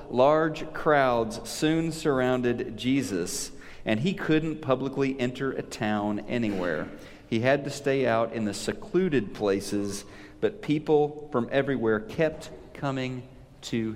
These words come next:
him. Now hold on to that. We're gonna unpack that here in just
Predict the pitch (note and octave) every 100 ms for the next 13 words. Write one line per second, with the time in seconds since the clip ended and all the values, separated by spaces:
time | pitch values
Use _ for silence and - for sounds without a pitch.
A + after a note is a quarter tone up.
0 | - G#2+ E2 - - - - - - -
1 | - - G2 D3 E3+ E3 D#3 A#2 A2 A#2
2 | B2+ C3 C3 B2+ B2 C#3+ C#3+ C#3+ - A#2
3 | A#2 A#2+ C3 C3+ A2+ G2+ A#2 B2+ B2 -